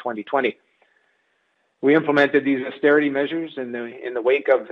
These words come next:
economic uncertainty caused by the covid nineteen pandemic. And, uh, despite the decline in M P R costs,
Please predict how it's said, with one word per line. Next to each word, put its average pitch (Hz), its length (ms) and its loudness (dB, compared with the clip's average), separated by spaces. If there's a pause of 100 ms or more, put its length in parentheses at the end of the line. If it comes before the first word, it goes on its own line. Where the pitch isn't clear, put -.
economic 131 480 0
uncertainty 123 640 -4
caused 127 320 2
by 120 340 0
the 120 320 -18 (100)
covid 123 320 -4
nineteen 123 480 -10
pandemic. 120 460 -2 (300)
And, 113 400 -12
uh, 117 300 2
despite 156 420 0
the 135 60 -2
decline 139 440 0
in 127 100 -4
M 135 140 -4
P 131 160 0
R 147 140 4
costs, 127 380 -2